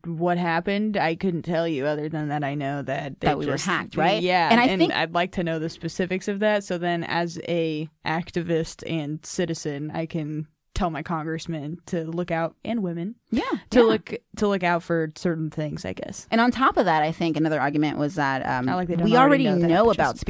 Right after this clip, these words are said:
Speaker 2: spearfishing. Like, we've already had articles that have publicly explained what it is, or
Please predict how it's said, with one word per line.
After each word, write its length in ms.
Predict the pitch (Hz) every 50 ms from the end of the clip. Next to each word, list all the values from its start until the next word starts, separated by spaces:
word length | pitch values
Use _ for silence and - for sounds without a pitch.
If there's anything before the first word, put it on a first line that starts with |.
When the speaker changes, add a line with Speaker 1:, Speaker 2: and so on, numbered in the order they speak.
| 135 117
Speaker 2:
spearfishing. 460 | - - 107 - - - - 123 170 - -
Like, 140 | 156 165 -
we've 120 | 196 180
already 380 | 202 196 196 190 185 180 156 - -
had 240 | 180 180 190 160 - -
articles 440 | - 160 165 170 160 - 160 151 143 156
that 100 | 143 139
have 120 | 135 -
publicly 380 | - 180 160 151 151 - 147 139
explained 480 | 135 - - - 151 143 143 139 139 135
what 160 | 139 139 135
it 100 | 135 143
is, 160 | 143 131 131
or 80 | 139